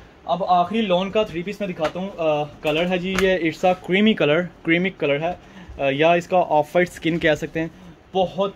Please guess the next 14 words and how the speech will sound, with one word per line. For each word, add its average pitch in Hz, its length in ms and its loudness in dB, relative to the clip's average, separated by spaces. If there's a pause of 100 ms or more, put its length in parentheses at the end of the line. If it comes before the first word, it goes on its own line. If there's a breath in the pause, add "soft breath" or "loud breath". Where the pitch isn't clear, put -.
प्यारा 165 280 -4
color 175 260 -6
है 175 280 -10 (260)
और 151 120 -6
इस 175 180 -10
सूट 185 240 -6
के 185 80 -6
ऊपर 175 180 -4
बहुत 160 420 -4
मेहनत 151 280 -4
की 147 100 -6
गई 135 160 -2
जी। 135 100 -2
अ, 127 40 -8